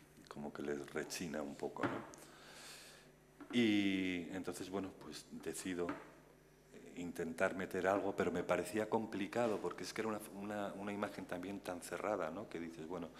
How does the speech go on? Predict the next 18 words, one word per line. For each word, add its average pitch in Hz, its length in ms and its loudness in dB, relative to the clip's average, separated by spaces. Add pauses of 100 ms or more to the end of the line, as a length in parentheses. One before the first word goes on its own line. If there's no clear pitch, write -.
(280)
¿no? 95 80 -6
El - 80 -8
caballo 98 560 4
con 87 220 0
la, 82 300 0 (100)
con 90 160 -4
el 87 100 0
bolso, 101 360 0
dices, 85 300 -4
¿cómo 87 360 -6
coño 85 300 -2
soluciono 78 600 -4 (420)
ahí? 82 180 -2
¿Qué - 140 -2
puedo 98 380 2 (460)
meter 87 320 2
ahí 101 140 6
abajo 107 480 6